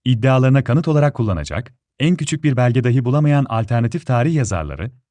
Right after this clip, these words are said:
adı üstünde alternatif yöntemlerle kendi tezlerini ispat etmeye çalışmışlardır.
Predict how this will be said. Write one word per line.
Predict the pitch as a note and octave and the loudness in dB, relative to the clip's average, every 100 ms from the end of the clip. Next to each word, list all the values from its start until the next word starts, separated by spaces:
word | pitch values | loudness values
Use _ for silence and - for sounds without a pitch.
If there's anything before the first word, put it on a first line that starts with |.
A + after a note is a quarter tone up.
| _ - | _ -6
adı | A#2 E3+ | 0 0
üstünde | D#3 - C#3 C#3 | 0 0 2 2
alternatif | A2 G#2+ A#2+ A#2 F3 D#3+ | 0 0 0 0 -2 0
yöntemlerle | C#3+ C3 C3 C#3 C#3 C3+ | 0 2 2 2 2 0
kendi | A#2+ A#2+ - | -2 -2 0
tezlerini | D#3 C3 D3 D#3 | -2 0 0 0
ispat | C3 - E3+ | -2 -4 -4
etmeye | D#3+ D3+ D3+ | -2 -2 -2
çalışmışlardır. | G#2 E2+ - D#2 E2+ D#2 D2 - | -2 -6 -8 -10 -8 -8 -8 -14